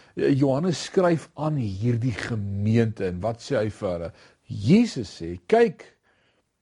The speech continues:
ek staan by die deur en ek klop. As iemand my stem hoor en die deur oopmaak." Nou, hy praat met die kerk, hy praat met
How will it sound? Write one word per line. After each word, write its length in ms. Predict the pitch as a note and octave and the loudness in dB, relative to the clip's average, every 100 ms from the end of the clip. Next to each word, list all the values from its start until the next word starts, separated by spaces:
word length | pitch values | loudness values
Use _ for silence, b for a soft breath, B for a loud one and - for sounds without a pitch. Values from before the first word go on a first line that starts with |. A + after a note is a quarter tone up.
| _ _ - | _ _ -4
ek 200 | G#3 G3 | -2 -2
staan 320 | - F3 D#3+ | -2 0 0
by 60 | C#3 | 0
die 280 | B2+ G2+ | -2 -2
deur 680 | G#2 F3+ A3 C#4 A#3 A#2 F#2 - _ _ _ _ _ _ _ _ | 4 6 8 8 6 2 -6 -18 _ _ _ _ _ _ _ _
en 160 | - G2+ | -10 -8
ek 120 | D#2+ | -8
klop. 520 | - A#1 G1+ - - - _ _ _ _ _ _ _ _ _ _ | -10 -14 -14 -16 -20 -20 _ _ _ _ _ _ _ _ _ _
As 540 | A3+ C#4+ C#4 - - - | 2 4 4 -2 -14 -10
iemand 400 | G3 G3 G3+ G3 | -2 0 0 -2
my 160 | F#3 F#3+ E3 | -2 -2 -4
stem 500 | - E3 C#3+ D#3 D3 | -6 -4 -2 0 0
hoor 720 | A#2+ A2 A#2+ C3 B2+ B2+ A2+ b b b - | 0 0 4 4 4 0 -6 b b b -8
en 80 | A#2+ | -4
die 120 | A#2+ G2+ | -4 -4
deur 320 | B2 C3 A#2+ C3 | 0 2 0 -4
oopmaak." 500 | B2 A2+ - G2+ F#2+ | -4 -4 -4 -6 -4
Nou, 100 | C#3+ | -4
hy 80 | C4 | -4
praat 300 | C4+ F4 D#4+ | 0 0 0
met 80 | D4+ | -2
die 140 | A#3+ - | -2 -4
kerk, 440 | D#4+ D#4+ D4 G3 F#3+ | -8 -4 -2 0 0
hy 60 | F#3+ | 2
praat 220 | C4+ B3 | 0 0
met 140 | C4 | -4